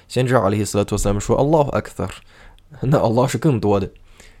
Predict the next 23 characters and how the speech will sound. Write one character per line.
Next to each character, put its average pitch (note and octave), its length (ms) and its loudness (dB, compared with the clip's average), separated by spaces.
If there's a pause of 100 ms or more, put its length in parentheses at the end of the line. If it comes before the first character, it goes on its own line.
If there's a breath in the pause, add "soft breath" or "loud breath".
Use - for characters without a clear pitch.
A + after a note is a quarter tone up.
(180 soft breath)
也 A2 80 -6
就 B2+ 120 0
是 C3 60 4
说， C#3+ 160 2
你， C#3 300 0
你 C#3 160 2
多 F#3+ 180 8
多 A3 120 10
的 G3 100 10
做 D#3+ 160 6
祈 C#3 220 2
祷， A2 300 6 (160)
Allah A2 200 -2
Subhanahu A#2 240 -6
wa - 0 -
Taala A2 180 -4
给 A2+ 140 -4
予 A#2+ 60 0
你 A2 80 -2
们 G2+ 100 -4
的 G#2 60 -2
回 G2+ 180 -2
应 A#2 200 -2